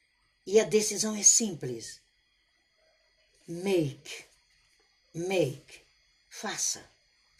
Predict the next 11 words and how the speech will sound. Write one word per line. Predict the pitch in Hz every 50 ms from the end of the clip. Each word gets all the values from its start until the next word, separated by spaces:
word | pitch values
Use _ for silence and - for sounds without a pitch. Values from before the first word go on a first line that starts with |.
| -
Faça, | - 196 180 151 - - - - - - _ _ _ _ _ _ _ _ _ _ _
crie, | - 208 214 214 190 151 120 - - - _ _ _ _ _ _ _
decida, | - 139 180 170 - - - 208 214 190 135 131 123 104 - _ _ _ _ _ _ _ _ _ _ _
saia | - - - - 226 226 202 196 175
do | 156 175
óbvio. | 170 185 185 180 160 117 113 107 113 110 - _ _ _ _ _ _ _ _ _ _ _ _ _ _ -
Não | 180 220 226 208
perca | - - - 226 233 226 - -
essa | 392 - - 190 -
rara | - - - 208 240 262 269 254
oportunidade | 240 - 226 208 - 226 214 208 175 160 143 139 131 - - - -